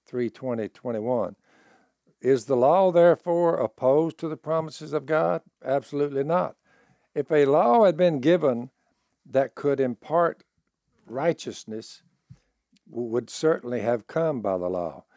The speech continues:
But the scripture declares that the whole world is a prisoner of sin, so that what was promised,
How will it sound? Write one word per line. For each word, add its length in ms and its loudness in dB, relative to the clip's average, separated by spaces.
But 220 -6
the 80 -12
scripture 540 -6
declares 580 0
that 200 -4
the 100 -10
whole 340 -4
world 440 2
is 80 -10
a 60 -6
prisoner 500 -2
of 120 -6
sin, 520 -4
so 300 -2
that 160 -4
what 180 -2
was 140 -10
promised, 680 -10